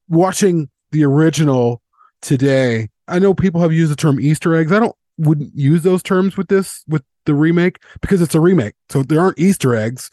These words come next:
It's not like it's within the universe and they're winking to Ash. It's a remake of the original film.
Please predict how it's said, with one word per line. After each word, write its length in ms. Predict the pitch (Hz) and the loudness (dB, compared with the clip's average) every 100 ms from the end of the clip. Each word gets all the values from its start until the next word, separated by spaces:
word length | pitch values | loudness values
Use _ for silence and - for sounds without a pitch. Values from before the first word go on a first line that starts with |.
| - - | -20 -10
It's 180 | 135 - | -8 -2
not 180 | 165 151 | -2 0
like 200 | 156 139 | -2 0
it's 260 | 143 - | -2 -2
within 340 | 156 135 156 151 | -2 2 2 4
the 100 | 135 | 4
universe 540 | 139 151 131 117 117 | 4 4 2 0 -2
and 120 | 127 | -4
they're 120 | 120 113 | -2 0
winking 400 | 127 131 131 113 | 0 0 -2 -6
to 160 | 113 | -6
Ash. 380 | 117 135 107 - - - | -6 -4 -6 -10 -18 -10
It's 160 | 139 - | -6 -2
a 40 | |
remake 420 | 127 143 143 123 | 0 2 2 0
of 120 | 123 113 | -2 -4
the 60 | |
original 420 | 113 117 113 104 | -4 -4 -6 -8
film. 400 | 98 127 113 95 | -6 -6 -4 -6